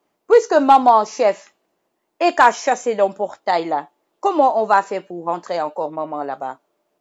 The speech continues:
<laughs> Oh !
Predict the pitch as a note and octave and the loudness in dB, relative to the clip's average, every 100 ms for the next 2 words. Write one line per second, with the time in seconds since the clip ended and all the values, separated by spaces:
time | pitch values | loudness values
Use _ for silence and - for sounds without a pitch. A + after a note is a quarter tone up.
0 | _ - C6+ C6+ G#5 G#5 G#5+ B5+ G5+ - | _ -20 -20 -20 -20 -20 -20 _ _ -16
1 | D5+ _ _ _ _ _ _ _ _ - | -16 _ _ _ _ _ _ _ _ -18
2 | - _ _ _ _ _ _ _ _ - | -18 _ _ _ _ _ _ _ _ -2
3 | - - - - G#5 _ _ _ _ _ | -2 -2 -8 -16 _ _ _ _ _ _
4 | _ _ - D5+ D#5+ E5 E5 | _ _ 6 8 10 10 10